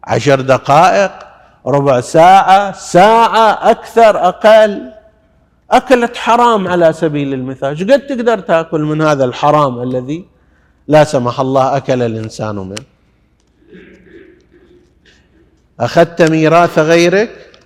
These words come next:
واشتريت به طعاما، أخذت حق غيرك واشتريت به سيارة، شقد رح تاكل من هذا الطعام؟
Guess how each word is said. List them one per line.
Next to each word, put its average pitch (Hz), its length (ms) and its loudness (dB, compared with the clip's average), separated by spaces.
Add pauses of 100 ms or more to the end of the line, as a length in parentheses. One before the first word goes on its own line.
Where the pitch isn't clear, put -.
(400)
واشتريت 143 680 -2
به 127 400 -6
طعاما، 95 400 -16 (1700)
أخذت 170 480 -2
حق 165 400 -2
غيرك 175 800 0 (480)
واشتريت 151 680 0
به 139 340 -2
سيارة، 131 1000 -2 (360)
شقد 220 500 -2
رح 214 160 0
تاكل 180 460 0
من 151 200 -4
هذا 139 260 -4
الطعام؟ 127 720 -8